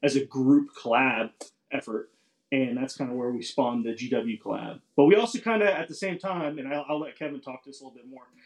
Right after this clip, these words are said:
but we kinda found a, um, it, we like being in a team aspect and kinda having a team aspect, if that makes sense. And there's been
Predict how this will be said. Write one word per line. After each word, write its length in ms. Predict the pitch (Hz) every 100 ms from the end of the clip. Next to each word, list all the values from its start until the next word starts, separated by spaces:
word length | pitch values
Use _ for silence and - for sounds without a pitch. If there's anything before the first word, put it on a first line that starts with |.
| _ _
but 160 | 147 139
we 80 | 147
kinda 300 | 175 180 170
found 460 | - 156 151 151
a, 300 | 143 135 135
um, 340 | 123 117 110 110 _ _ - _ - _ _ _ _ _ _
it, 140 | 170 156 - _ _ _ _ _ _ _ _ _ -
we 120 | 156
like 280 | 160 180 185
being 220 | 196 180
in 80 | 143
a 60 |
team 420 | - - 147 160 165 _ _ _ _ _ -
aspect 600 | 143 - 175 175 _ _ _
and 100 | 147
kinda 240 | 135 143 131
having 360 | 131 127 139 139
a 40 |
team 260 | 139 151 143
aspect, 420 | 131 135 - 135
if 80 | 139
that 140 | 135 131
makes 200 | 127 -
sense. 300 | 123 135 127
And 140 | 117 _ _ _
there's 200 | 143 143
been 160 | 160 165